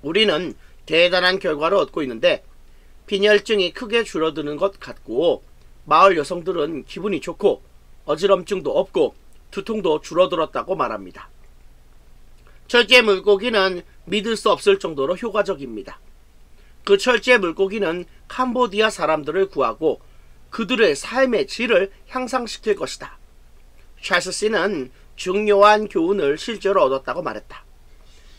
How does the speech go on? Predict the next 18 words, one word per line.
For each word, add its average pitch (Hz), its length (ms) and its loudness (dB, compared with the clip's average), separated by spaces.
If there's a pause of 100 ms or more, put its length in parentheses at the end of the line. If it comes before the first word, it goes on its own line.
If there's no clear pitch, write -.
(180)
여러분은 233 640 6
세상에서 226 760 2 (160)
가장 240 500 6
좋은 196 360 4
치료책을 208 560 -2
갖고 175 320 -4
있을 151 220 -8
수 - 160 -12
있지만 143 580 -2 (580)
사람들이 190 640 4
그것을 190 380 0
사용하려 202 760 0 (140)
하지 208 300 -6
않는다면 160 680 -4 (260)
그것은 156 460 -4
의미가 135 500 -4
없을 214 360 -6
것입니다. - 720 -8